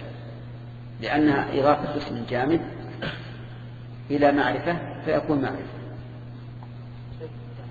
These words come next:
فصدق يا جماعة، ما أدري أنتم فهمتم هذا ولا رطانة عاجل؟ لغة إنجليزية ولا عربية؟ طيب، انتبه، اسم الفاعل واسم المفعول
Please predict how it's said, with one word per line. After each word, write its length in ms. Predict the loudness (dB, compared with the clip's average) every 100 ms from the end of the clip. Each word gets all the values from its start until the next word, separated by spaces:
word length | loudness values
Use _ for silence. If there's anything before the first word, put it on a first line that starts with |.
| -12 -12 -8
فصدق 280 | -6 -4 -2
يا 180 | -2 0
جماعة، 240 | -2 -2 -8 -10 -12 -4
ما 60 | -2
أدري 140 | 0
أنتم 160 | 0 0
فهمتم 380 | 0 0 0 2
هذا 160 | 4
ولا 540 | 4 6 4 4 -2 -8 -8 -10 -10 -2
رطانة 400 | 0 4 4 4
عاجل؟ 400 | 0 2 4 4 0 -8 -10 -10 -10 -10 -10 -12 -12 -12 -12 -12 -12 -12 -12 -4 8
لغة 160 | 10
إنجليزية 460 | 10 10 8 8 8
ولا 260 | 8 6 4
عربية؟ 580 | 2 2 2 0 -2 -2 -8 -10 -10 -10 -10 -10 -10 2
طيب، 180 | 2 2 -6 -8 -10 -10 -12 -12 -12 -2
انتبه، 600 | 2 8 8 6 0 -2 0
اسم 200 | 2 2
الفاعل 500 | 6 4 4 0 -6 -8 -10 -10 -12 -12 -12 -12 -12 -12 -4 0
واسم 220 | 2 6
المفعول 440 | 6 4 2 -2